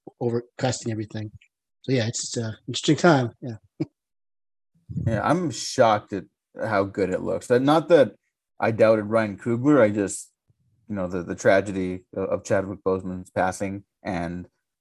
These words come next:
Speaker 2: like, how do you even, like, make a move? Like, why would you wanna make a movie so soon after that? That was a question kinda going through my mind. And it, it, it looks terrific. I'm, I,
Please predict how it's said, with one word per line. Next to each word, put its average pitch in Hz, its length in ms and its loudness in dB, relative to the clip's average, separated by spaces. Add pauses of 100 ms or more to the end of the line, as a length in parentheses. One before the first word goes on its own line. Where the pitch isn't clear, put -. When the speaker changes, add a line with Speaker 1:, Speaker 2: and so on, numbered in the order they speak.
(240)
Speaker 2:
like, 85 180 -4 (240)
how 101 220 -2
do 101 80 -2
you 98 60 -2
even, 95 200 -4
like, 87 220 -6
make 92 180 -6
a 85 60 -6
move? 92 260 -8
Like, 120 180 2 (120)
why 113 180 2
would 117 180 2
you 104 100 -4
wanna 120 280 -6
make 127 200 0
a 117 40 0
movie 117 300 0
so 123 160 0
soon 135 200 -2
after 135 280 -2
that? 131 220 2
That 107 120 6
was 104 120 2
a 104 40 -6
question 104 340 0
kinda 101 180 -2
going 101 260 -2
through 101 100 -8
my 92 180 -2
mind. 123 460 0 (800)
And 107 200 2
it, 101 180 -2 (540)
it, 113 220 -2
it 117 80 4
looks 113 260 0
terrific. 92 440 -4
I'm, 95 220 -4
I, 95 120 -2